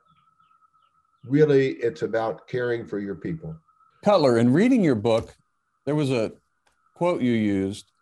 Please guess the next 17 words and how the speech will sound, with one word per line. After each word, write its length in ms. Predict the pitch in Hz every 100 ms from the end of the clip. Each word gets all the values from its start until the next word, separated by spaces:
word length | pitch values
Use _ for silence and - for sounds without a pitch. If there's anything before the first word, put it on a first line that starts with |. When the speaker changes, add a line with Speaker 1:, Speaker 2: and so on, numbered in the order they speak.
| _ _ _ _ _ _ _
Speaker 2:
that 120 | 110 104
you 140 | 123
used 340 | 131 123 113 -
to 120 | 110
inspire 680 | 98 - - 110 107 80 - - -
those 160 | 98
people 300 | 90 110 101
that 100 | 95
work 260 | 87 98 92
for 120 | -
you. 320 | 92 90 - _
And 240 | 92 110 -
it 100 | 127
really 400 | 127 190 240 147 90 -
got 240 | 113 110
my 180 | 101 101
attention. 680 | 90 - 87 - 80 76